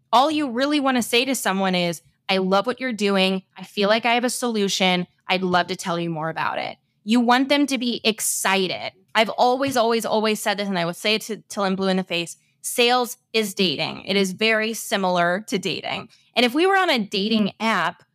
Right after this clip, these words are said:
do you think that I would wanna open up an app and see somebody who says, "Hey, Ashley, I recently got out of a, you know, relationship. It lasted two and a half years. Her name was Hannah.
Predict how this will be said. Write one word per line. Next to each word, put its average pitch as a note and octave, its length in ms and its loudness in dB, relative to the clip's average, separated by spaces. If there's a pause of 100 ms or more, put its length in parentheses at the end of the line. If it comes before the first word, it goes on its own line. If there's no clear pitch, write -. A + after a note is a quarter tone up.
(140)
do G#3+ 100 -6
you A#3 80 0
think B3 220 0
that C4 100 0
I B3+ 120 4
would A#3 140 2
wanna G#3+ 300 0
open G#3+ 240 -2
up A3 100 -2
an G#3 120 0
app E3+ 340 -2
and F#3 160 -4
see G3 200 -8
somebody G3+ 480 0
who F#3+ 160 -4
says, F3+ 420 0 (360)
"Hey, E4+ 240 0
Ashley, C#4 680 0 (240)
I A#3 640 2
recently C4+ 400 -2
got D4 160 2
out B3+ 160 4
of A#3+ 100 -2
a, B3 640 2
you A#3 140 0
know, G3+ 320 2
relationship. A#3 600 0
It F3 60 -2
lasted F#3 380 -2
two - 140 -4
and A#3+ 100 4
a B3+ 40 0
half A#3+ 200 0
years. G3+ 400 2
Her F#3+ 80 -6
name F3 160 0
was F#3 120 -6
Hannah. F#3+ 440 2